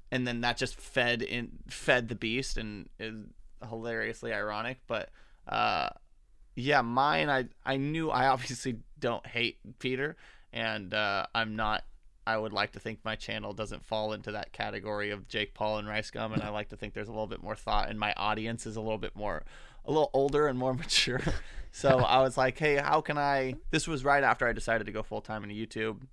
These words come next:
Speaker 1: I wanna take kind of a more strategic appro-, approach. All of my following was from Instagram and the Instagram world and community. And I was like, "Well, how can I kind of, you know, get a little bit more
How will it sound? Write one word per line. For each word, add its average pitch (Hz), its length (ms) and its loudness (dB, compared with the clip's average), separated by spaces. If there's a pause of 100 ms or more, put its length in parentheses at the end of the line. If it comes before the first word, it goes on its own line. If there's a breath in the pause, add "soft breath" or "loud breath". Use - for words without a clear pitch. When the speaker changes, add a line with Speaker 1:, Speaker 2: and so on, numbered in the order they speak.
(560)
Speaker 1:
I 113 80 -2
wanna 113 240 -2
take 107 220 -6
kind 107 180 -10
of 107 60 -10
a - 20 -12
more 104 180 -8
strategic 107 560 -10
appro-, 107 240 -8 (100)
approach. 113 520 -6 (280 soft breath)
All 127 160 2
of 123 60 -2
my 120 120 -2
following 113 440 -4
was 110 120 -12
from 107 160 -12
Instagram 117 520 -10
and 107 80 -10
the 101 60 -6
Instagram 104 480 -10 (220)
world 107 360 -4
and 107 140 -10
community. 110 500 -6 (1500)
And - 80 -4
I - 20 0
was 151 100 0
like, 160 140 2
"Well, 170 140 6
how 180 160 8
can 175 160 0
I 156 380 2 (480)
kind 135 300 6
of, 113 420 -2
you 123 120 -2
know, 107 260 -2 (540)
get 151 140 4
a 139 60 6
little 131 200 4
bit 120 200 -4
more 120 580 0